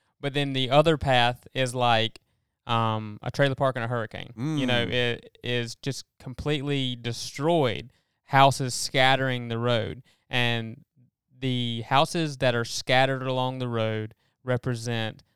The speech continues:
Speaker 1: the culture,
Speaker 2: Mm.
Speaker 1: the sin in the world, and Satan, and everything that our human sinful nature is drawn to do. Or we can go down the, the road that has houses full of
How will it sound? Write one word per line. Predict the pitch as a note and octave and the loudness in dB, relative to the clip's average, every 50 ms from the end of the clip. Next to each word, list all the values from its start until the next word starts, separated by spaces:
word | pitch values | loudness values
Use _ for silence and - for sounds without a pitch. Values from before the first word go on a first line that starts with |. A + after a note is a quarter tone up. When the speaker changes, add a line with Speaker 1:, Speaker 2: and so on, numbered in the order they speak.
| _ _ _ _ | _ _ _ _
Speaker 1:
the | B2+ A#2 | -10 -10
culture, | - - - C3+ C3+ C3+ - - - A2+ A2 A2 - - _ _ - | -10 -4 -2 0 0 0 -2 -6 -10 -12 -12 -12 -14 -18 _ _ -10
Speaker 2:
Mm. | G#2 G#2 G2+ G2+ G2 | -8 -6 -6 -4 -4
Speaker 1:
the | B2 | -6
sin | - - - D3 D3+ D#3 D3+ C#3+ B2 A#2 A#2 A2+ | -6 -6 -4 -2 -2 -2 -2 -2 -4 -6 -8 -10
in | A2 A#2+ B2+ | -10 -10 -8
the | A#2+ A#2+ | -6 -6
world, | A#2 A2 A#2+ B2+ C3 C3+ B2+ A#2+ A#2 A2+ - - | -6 -4 -2 -2 0 0 0 0 -2 -4 -6 -6
and | - A#2+ A#2 A#2 A2+ A2 - _ _ _ _ _ _ _ _ _ _ _ | -6 -4 -4 -6 -8 -10 -14 _ _ _ _ _ _ _ _ _ _ _
Satan, | - - - - D3+ D3+ D3+ C#3+ C3+ C3 B2 | -14 -8 -2 0 0 0 0 -2 -6 -8 -10
and | - - B2 B2 A#2+ A#2+ A#2 A#2 - _ | -6 -4 -2 -2 -2 -4 -6 -10 -6 _
everything | C3 D3 D#3+ F#3 G3 - G3+ F3+ D#3 | -2 0 0 0 -2 -2 -4 -4 -2
that | C#3+ C3+ A#2+ - - _ _ _ | -2 -2 -2 -4 -8 _ _ _
our | C#3+ C#3 D#3 D3+ C#3 B2 A#2+ | 0 2 2 2 2 0 -6
human | - - - - F3 F#3 F#3+ F3+ E3+ D#3+ D3 C#3+ C#3 | -16 -18 -8 -4 -4 -2 -2 -2 -2 -2 -4 -6 -8
sinful | - - D#3+ D#3+ D#3+ - C#3+ C3 | -6 -4 -2 -2 -2 -4 -4 -4
nature | B2+ C3 C#3+ C#3 - C#3+ | -2 -2 -2 -2 -4 -6
is | B2+ A#2 A2 | -6 -6 -8
drawn | - - B2 B2+ C3 B2+ B2 | -6 -4 -2 -2 -2 -4 -6
to | - - A2+ | -8 -10 -12
do. | A2 A2 B2+ C3+ B2+ G#2+ - C#3 C#3 - _ _ _ _ _ _ | -10 -8 -6 -6 -6 -6 -8 -10 -14 -16 _ _ _ _ _ _
Or | D3+ E3+ F#3 F#3 F3 | 2 4 4 4 4
we | C#3+ C#3+ C#3+ | 4 2 0
can | C3 - C3 B2 A#2+ A#2 | 0 -2 -6 -6 -2 0
go | B2+ B2+ C3 | 0 0 2
down | C3 C3 C3 C3 B2+ B2 | 2 0 0 -2 -2 -4
the, | A#2+ A#2 A2+ A2 G#2+ - - B2+ | -6 -6 -6 -6 -8 -12 -12 -8
the | B2 A#2+ | -8 -6
road | A2+ A2+ A#2+ B2 B2 B2 A#2+ | -4 0 0 2 2 0 0
that | A#2 A2+ A2+ | -2 -4 -2
has | A2+ A2 G#2+ A2 A2 - - _ | -2 -2 -4 -4 -8 -12 -18 _
houses | _ - - C3 B2 B2 A#2+ - A2 - - - - - _ _ | _ -6 -2 0 0 0 -2 -6 -10 -14 -14 -18 -20 -20 _ _
full | - C#3 C#3 B2+ B2+ | -4 -4 -2 -2 -2
of | A#2+ A#2 A2+ | -4 -4 -8